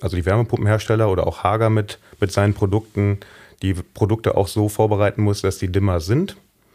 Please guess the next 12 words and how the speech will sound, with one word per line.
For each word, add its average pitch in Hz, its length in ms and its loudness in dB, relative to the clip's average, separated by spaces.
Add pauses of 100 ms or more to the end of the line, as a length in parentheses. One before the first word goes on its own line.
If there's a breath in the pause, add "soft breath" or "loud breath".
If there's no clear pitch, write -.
(240 soft breath)
Und 101 160 2
wir 107 160 2
als 98 200 0
Fachhandwerker 117 640 0 (140)
müssen 107 400 0
die 92 420 -2 (120)
Verteilung 107 500 0
so 101 180 0
bauen 123 380 2
mit 117 120 0
den 107 120 0
Feldern 120 580 0